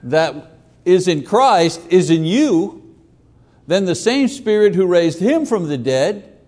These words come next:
is going to raise you from the dead. That's the importance of having the Holy Spirit. It's a guarantee that you will be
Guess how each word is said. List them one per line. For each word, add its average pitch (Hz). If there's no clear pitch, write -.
is 160
going 202
to 208
raise 214
you 302
from 320
the 220
dead. 131
That's 202
the 285
importance 185
of 135
having 131
the 117
Holy 120
Spirit. 98
It's 127
a 143
guarantee 185
that 170
you 202
will 170
be 139